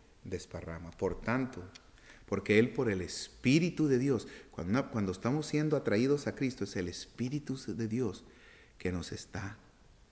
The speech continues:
capacitando, in-, incitando.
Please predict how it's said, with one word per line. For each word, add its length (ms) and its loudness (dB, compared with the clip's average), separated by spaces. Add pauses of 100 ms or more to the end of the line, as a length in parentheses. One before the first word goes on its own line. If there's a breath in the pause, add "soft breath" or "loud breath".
(220)
capacitando, 1120 -2
in-, 200 -10 (200)
incitando. 1040 -6